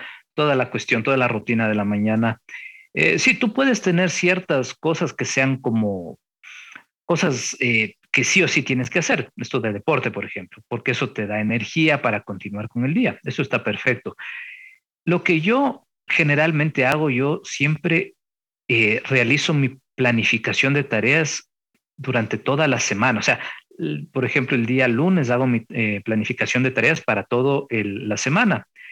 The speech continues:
y chequeo todos los días mi planificación y cómo voy, eh, avanzando. Si es que veo que hay alguna actividad que ya, eh, se está yendo,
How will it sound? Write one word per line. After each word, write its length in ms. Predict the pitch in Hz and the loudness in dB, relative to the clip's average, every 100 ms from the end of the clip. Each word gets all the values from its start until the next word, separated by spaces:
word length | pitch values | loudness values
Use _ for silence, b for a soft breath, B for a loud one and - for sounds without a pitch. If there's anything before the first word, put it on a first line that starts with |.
| B B _ - | B B _ -2
y 120 | 151 | 0
chequeo 440 | - 151 180 180 | 0 0 2 0
todos 420 | - - 226 240 175 | 0 -2 2 2 0
los 160 | 123 | 0
días 280 | 123 170 135 | 2 2 2
mi 100 | 117 | -2
planificación 840 | 113 107 104 107 101 - 151 175 - | -2 -4 -6 -8 -8 0 0 0 -4
y 160 | - - | -10 -6
cómo 360 | 127 135 127 | -2 0 0
voy, 380 | 110 110 131 135 | 0 2 2 0
eh, 340 | 127 110 104 101 | 0 0 0 -2
avanzando. 760 | - 117 107 101 - 131 101 92 | -2 -2 0 -2 0 0 0 -6
Si 120 | - 107 | -10 -10
es 60 | |
que 120 | - | -6
veo 180 | 107 123 | -4 -2
que 80 | 127 | 2
hay 60 | 120 | 0
alguna 280 | 117 120 | 2 -2
actividad 480 | 117 117 104 107 110 - | -2 -4 -2 -2 -4 -6
que 140 | 107 | -6
ya, 340 | 107 107 123 B B B B B | -2 0 -2 B B B B B
eh, 160 | 135 110 | -2 0
se 140 | - | -2
está 180 | - 113 | 0 0
yendo, 580 | 113 120 120 117 104 | 2 2 2 2 0